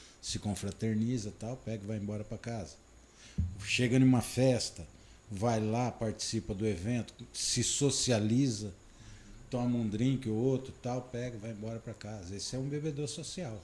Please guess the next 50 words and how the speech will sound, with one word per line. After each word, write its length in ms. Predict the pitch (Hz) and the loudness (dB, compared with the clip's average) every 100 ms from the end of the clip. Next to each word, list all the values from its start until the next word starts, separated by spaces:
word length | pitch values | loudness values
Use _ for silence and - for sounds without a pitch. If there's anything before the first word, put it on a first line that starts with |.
| - | -6
Eu 140 | 101 | -2
já 160 | 101 131 | 0 0
fui 220 | - 131 | 4 4
um 60 | 131 | 4
bebedor 380 | 131 131 127 | 2 0 -2
social. 400 | 120 - - 92 85 - - - - - - - - - - - | -4 -6 -6 -6 -8 -16 -20 -20 -20 -20 -20 -20 -20 -20 -20 -4
O 100 | - | 2
segundo 560 | 165 - 185 147 214 175 | 4 6 6 6 2 2
estágio 640 | - - 117 147 127 82 80 - - | 0 0 0 0 -2 -6 -12 -18 -10
é 80 | 98 | -6
o 40 | |
que 100 | 95 | -4
a 40 | 104 | -2
gente 220 | 117 - | -2 -2
chama 240 | - 113 | -4 -2
de 80 | 110 | -2
bebedor 480 | 101 117 107 95 127 | -2 -2 -2 0 -2
problema. 600 | 131 147 127 90 78 73 - - - - - - - - - - | -2 -2 -2 -2 -6 -12 -18 -20 -20 -20 -20 -20 -20 0 6 6
Ele 180 | 104 104 | 6 2
já 160 | 101 | 2
foi 220 | 107 156 214 | 2 4 6
um 80 | |
bebedor 380 | 214 208 190 185 | 6 4 2 0
social, 680 | - 180 - 143 127 165 180 - - - - - - - | 0 -2 -2 -2 -2 -4 -8 -16 -20 -20 -20 -20 -20 -6
agora 320 | 117 107 123 | -2 4 4
ele 80 | 135 | 2
se 80 | - | 0
tornou 280 | 147 135 139 | 0 2 2
um 40 | |
bebedor 400 | 139 135 135 135 | 2 2 0 -2
problema, 420 | 135 151 127 98 87 | -4 -4 -4 -6 -6
porque 180 | - | -6
toda 340 | 107 139 170 170 | -4 -2 0 0
vez 160 | 120 | 0
que 80 | 117 | -2
ele 120 | 120 | -2
bebe, 380 | 117 104 113 151 156 | 0 -2 -4 -6 -6
dá 140 | 113 | -4
problema. 460 | 113 156 180 117 95 85 - - - - | -2 -2 -2 -6 -8 -12 -18 -20 -20 -6
Bate 360 | 101 135 131 120 | 2 4 4 0
o 20 | |
carro, 380 | - 123 113 104 | 0 0 0 2
briga 320 | 113 131 120 | 4 4 4
com 120 | - | 2
a 40 | |
mulher, 420 | 113 107 113 120 107 | 0 2 2 2 0
ou 160 | 113 | -2
a 40 | 113 | -2
namorada 500 | 117 110 104 110 104 | -2 -4 -4 -6 -4
briga, 320 | 104 117 | -4 -2